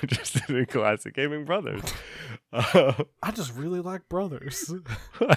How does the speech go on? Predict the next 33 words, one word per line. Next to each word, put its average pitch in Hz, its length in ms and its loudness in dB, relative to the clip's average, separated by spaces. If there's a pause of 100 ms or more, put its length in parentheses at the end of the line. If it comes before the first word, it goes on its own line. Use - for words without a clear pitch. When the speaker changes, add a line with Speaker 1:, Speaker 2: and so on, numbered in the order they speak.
Speaker 1:
just, 175 240 4
I 175 840 6
just 175 160 2
wanna 170 200 8
listen 170 200 2
to 139 60 0
that 117 220 8
brother 107 380 4
podcast 131 720 4
about 104 240 0
brother. 98 240 0
Isn't 220 260 -2
there 311 200 0
Two 247 200 -4
Brothers 196 400 2
and 165 100 0
I 160 180 2
or 160 100 0
some 151 220 -6
bu-, 117 220 2
podcast 123 560 0
that's 117 300 -4 (100)
Speaker 2:
There's 160 200 4
My 170 80 8
Speaker 1:
really 113 80 6
Speaker 2:
Brother - 200 8
and 139 80 4
My 107 60 6
Speaker 1:
famous? 107 80 2 (120)
Speaker 2:
Brother 208 120 2
and 117 120 -2
Me. 120 180 -10 (380)
Speaker 1:
Yeah, 104 140 -4